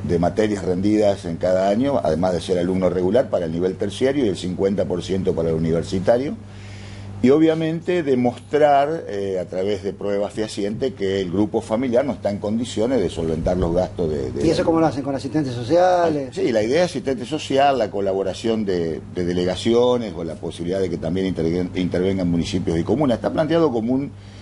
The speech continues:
Speaker 1: instituto autárquico, con un consejo consultivo.
Speaker 2: Donde va a haber legisladores, gobierno.
Speaker 1: Universidad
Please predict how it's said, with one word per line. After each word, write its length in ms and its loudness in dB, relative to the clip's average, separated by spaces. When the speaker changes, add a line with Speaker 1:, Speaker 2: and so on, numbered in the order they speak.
Speaker 1:
instituto 680 0
autárquico, 1080 0
con 180 2
un 140 2
consejo 680 0
consultivo. 1120 2
Speaker 2:
Donde 160 2
va 60 6
a 60 6
haber 120 4
legisladores, 720 2
gobierno. 960 0
Speaker 1:
Universidad 880 0